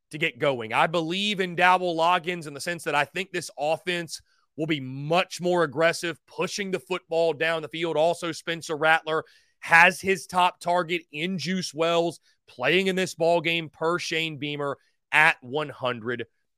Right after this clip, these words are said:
percent. And I think South Carolina, guys, the reason I'm riding the over here, and I'm gonna be riding the over probably on a lot of Spencer Rattler passing totals. The reason I'm riding it is this.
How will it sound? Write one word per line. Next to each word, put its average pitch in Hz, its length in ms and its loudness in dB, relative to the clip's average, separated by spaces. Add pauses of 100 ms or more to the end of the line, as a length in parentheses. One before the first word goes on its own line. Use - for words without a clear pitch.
(200)
percent. - 680 0 (480)
And 160 120 0
I 165 60 2
think 311 220 0
South 277 420 4
Carolina, 185 460 2
guys, 165 280 4
the 135 120 0
reason 233 560 0
I'm 185 200 -2
riding 170 380 4
the 143 180 -8
over 123 380 -2
here, 117 220 -6
and 117 80 -4
I'm 185 60 2
gonna 302 120 0
be 330 80 0
riding 233 320 4
the 165 180 -8
over 156 360 2
probably 135 720 -2 (320)
on 160 140 -2
a 143 160 -2
lot 143 600 4
of 131 160 -6
Spencer 165 500 -6
Rattler 135 400 0
passing 127 520 -4
totals. 117 440 -6 (640)
The 156 60 -4
reason 302 300 2
I'm 226 180 2
riding 185 260 6
it 151 80 -4
is 127 100 -8
this. 135 220 -4